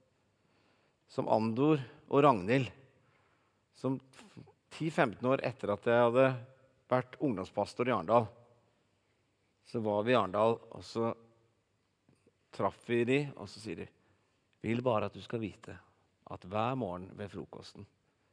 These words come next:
så ber vi for deg og Gry.» Skjønner du? Altså, når du vet hvilken forskjell bønn betyr, skjønner du?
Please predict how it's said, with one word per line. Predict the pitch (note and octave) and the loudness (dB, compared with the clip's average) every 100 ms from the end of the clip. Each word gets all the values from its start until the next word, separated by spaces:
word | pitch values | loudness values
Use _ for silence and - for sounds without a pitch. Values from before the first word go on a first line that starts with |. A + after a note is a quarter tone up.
| _ _ | _ _
så | - G2 | -12 -10
ber | E2+ D#2 | -8 -10
vi | F#2 | -12
for | E2+ | -12
deg | A1+ - | -12 -14
og | - | -18
Gry.» | - _ _ _ _ _ _ _ _ _ _ _ _ _ _ _ _ - | -20 _ _ _ _ _ _ _ _ _ _ _ _ _ _ _ _ -14
Skjønner | - G#2 D3 | -10 -6 -6
du? | D3 - _ _ _ _ _ _ _ _ | -8 -16 _ _ _ _ _ _ _ _
Altså, | - C3+ | -6 0
når | D3 | 2
du | D3+ | 2
vet | A2+ - - - - _ _ _ _ _ B2 | 2 -2 -20 -20 -20 _ _ _ _ _ -4
hvilken | B2+ D3 | -4 -4
forskjell | D#3+ C3 - A#2 D3 - - _ _ _ _ _ _ _ B2 | -6 -8 0 2 2 -4 -20 _ _ _ _ _ _ _ 2
bønn | A#2 C#3 C3+ - _ _ _ - | 2 0 -6 -18 _ _ _ -10
betyr, | B2+ F#3+ - _ _ _ _ _ _ _ _ _ _ _ _ _ _ _ _ - | -4 -4 -6 _ _ _ _ _ _ _ _ _ _ _ _ _ _ _ _ -10
skjønner | A2+ C#3 | -6 -4
du? | E3 - | -6 -8